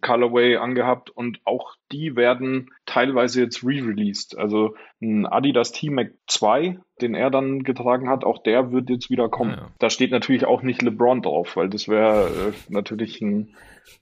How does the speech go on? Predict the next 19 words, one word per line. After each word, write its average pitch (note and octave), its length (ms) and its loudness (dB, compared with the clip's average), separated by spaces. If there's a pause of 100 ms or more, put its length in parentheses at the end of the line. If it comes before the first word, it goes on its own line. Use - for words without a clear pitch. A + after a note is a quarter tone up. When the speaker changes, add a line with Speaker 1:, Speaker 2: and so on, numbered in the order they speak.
(140)
Speaker 1:
ein F#2 340 -8
krasser A#2+ 400 2
Fall, B2+ 560 2
äh, B2 220 4
fürs C3+ 560 2
Copyright-Gericht B2+ 1080 -2
hier, D#3 320 0
aber, A#2+ 520 2
ähm, A#2+ 400 -4
ja. - 160 -10 (480)
Das, - 500 -6
das A2+ 240 -6
ist - 320 -8
halt A#2+ 260 0
bei A2+ 140 4
Adidas C3+ 420 0
irgendwie C3 320 -2
ein B2+ 100 -4
bisschen C3+ 640 0